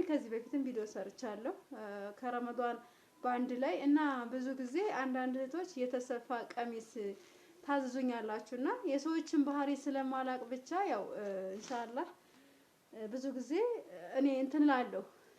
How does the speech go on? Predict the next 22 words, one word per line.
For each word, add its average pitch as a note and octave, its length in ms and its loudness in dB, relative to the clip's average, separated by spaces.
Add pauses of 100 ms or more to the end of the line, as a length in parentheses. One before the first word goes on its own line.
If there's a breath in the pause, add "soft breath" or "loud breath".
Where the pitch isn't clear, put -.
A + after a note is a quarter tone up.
ነዶውን C#4 420 4
ልስጣቸውና C#4 760 0 (120)
እነሱ B3+ 360 4
ያሰፉት A3 600 -4
ወይም A#3+ 260 4
ደግሞ A#3+ 260 0 (600 loud breath)
እኔ C4 220 2
በምፈልግበት B3 1000 0 (420 soft breath)
ወይም C#4+ 280 6
ደግሞ A#3+ 260 0 (140)
እንደዚህ C#4+ 380 6
መጣው B3+ 480 4
ተለክተው B3 560 0
ምናምን A3+ 340 -2
ያሰፉት A#3+ 480 -4
እላለሁ። A#3+ 320 0
ብዙ C4 220 0
ጊዜ B3+ 200 0 (100)
እናቶች B3+ 540 0 (100)
አንድ A#3+ 240 -4
ባህሪ A3+ 300 -4
ያላቸውና G3 680 -6